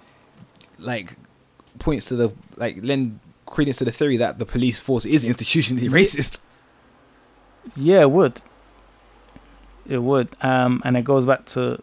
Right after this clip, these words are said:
Speaker 2: what I said about integrity. If you have integrity, then you just, you're gonna do the right thing. You know right from wrong. And yeah, like, it would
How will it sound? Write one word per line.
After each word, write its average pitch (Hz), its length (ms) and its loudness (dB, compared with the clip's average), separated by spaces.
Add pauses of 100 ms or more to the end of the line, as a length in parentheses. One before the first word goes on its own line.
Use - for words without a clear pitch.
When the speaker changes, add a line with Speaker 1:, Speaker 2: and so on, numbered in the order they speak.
(100)
Speaker 2:
what - 120 -18 (140)
I - 40 -16
said 131 180 -2
about 127 240 2
integrity. 123 600 -2 (3000)
If 135 140 2
you 135 120 4
have 143 300 4
integrity, 123 840 2
then 117 300 0
you 117 280 -6 (380)
just, - 320 -6
you're 123 100 -2
gonna 139 220 -2
do 123 220 -4
the 120 100 -4
right 120 260 -2
thing. 123 540 -6
You 123 120 -2
know 131 220 4
right 120 240 -2
from 120 220 -8
wrong. 120 340 -4 (1700)
And 131 180 4
yeah, 139 220 4
like, 120 260 -6 (240)
it 127 180 -4
would 131 240 2